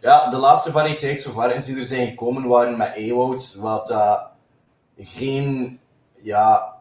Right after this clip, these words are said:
dat was niet representatief voor de kwaliteit die we normaal brachten. Ehm, dus we willen nu de kans nemen om te tonen waar dat we echt om draaien en, en wat dat we echt kunnen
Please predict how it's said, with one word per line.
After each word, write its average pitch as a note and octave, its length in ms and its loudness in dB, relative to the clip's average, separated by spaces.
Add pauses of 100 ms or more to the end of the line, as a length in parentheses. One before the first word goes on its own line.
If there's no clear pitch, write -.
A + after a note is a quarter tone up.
(840)
dat A2 180 -4
was C#3 200 -2
niet C#3 160 -2
representatief B2+ 720 -4
voor B2 100 -4
de B2 80 -8
kwaliteit G#2+ 580 -8
die A2 100 -10
we G2+ 60 -8
normaal F2 420 -6
brachten. D2+ 500 -10 (600)
Ehm, A#2 580 -2
dus C#3 200 -4
we C#3+ 60 -2
willen C3+ 280 0
nu D#3+ 160 0
de D#3 140 -4
kans - 340 0
nemen D3+ 380 -2
om C3+ 100 -2
te B2 120 -8
tonen D3 380 0
waar B2+ 140 2
dat B2 120 2
we A#2+ 60 2
echt C3+ 300 0
om B2+ 160 -2
draaien C3 680 0 (340)
en, A#2+ 360 -2
en A#2 360 -4
wat A2+ 140 -6
dat B2 120 -2
we - 60 2
echt - 360 0
kunnen C#3+ 500 -4